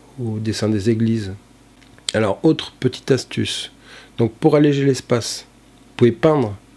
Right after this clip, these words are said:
les meubles aux couleurs des murs. Comme ça, ils vont se fondre dans la masse. Un autre moyen efficace, c'est de supprimer le, la porte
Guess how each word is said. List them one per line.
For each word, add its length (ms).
les 80
meubles 240
aux 60
couleurs 280
des 120
murs. 320
Comme 160
ça, 160
ils 100
vont 140
se 100
fondre 360
dans 100
la 80
masse. 420
Un 140
autre 240
moyen 600
efficace, 560
c'est 420
de 140
supprimer 760
le, 360
la 140
porte 340